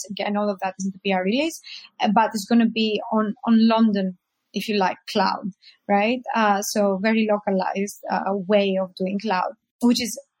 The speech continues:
required for the security of the data. And what does that mean for our users? It, that means that they can actually scale any type of analysis as much as they like. We can support any number of users because the idea of this is to be used by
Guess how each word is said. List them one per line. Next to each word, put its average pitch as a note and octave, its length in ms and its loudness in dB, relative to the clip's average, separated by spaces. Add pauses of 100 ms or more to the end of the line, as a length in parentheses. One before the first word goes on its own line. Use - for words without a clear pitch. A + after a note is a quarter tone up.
required A3+ 540 0
for G#3 100 -6
the G3 100 -6
security G3 500 -6
of F#3 160 -8
the F#3 80 -8
data. F#3 380 -4 (560)
And A3+ 240 2
what B3 240 2
does C4 140 0
that B3 160 -4
mean A#3+ 220 4
for A3+ 120 -4
our G#3 140 2
users? D4 380 -6
It, G#3+ 220 -8
that A3 220 0
means A3+ 320 2
that F#3+ 220 -2 (460)
they A3+ 100 6
can A3 160 0
actually G#3 320 -2
scale D#4 460 2 (680)
any A3+ 220 4
type G#3+ 200 0
of G3 80 -8
analysis A3+ 560 0
as A3 180 -2
much G#3 220 -2
as G3 140 -6
they G3 120 2
like. A#3 300 0
We A3 120 0
can A3 180 -2
support A#3+ 440 -2 (140)
any C#4+ 240 2
number A#3 320 2
of F#3+ 140 -4
users G3+ 500 -4
because G#3 380 -2 (360)
the A3+ 120 4
idea B3+ 360 2
of G#3 140 -2
this A3+ 360 -2
is A#3+ 200 -2
to A#3+ 60 -2
be G#3+ 120 0
used G#3+ 220 -4
by - 140 -4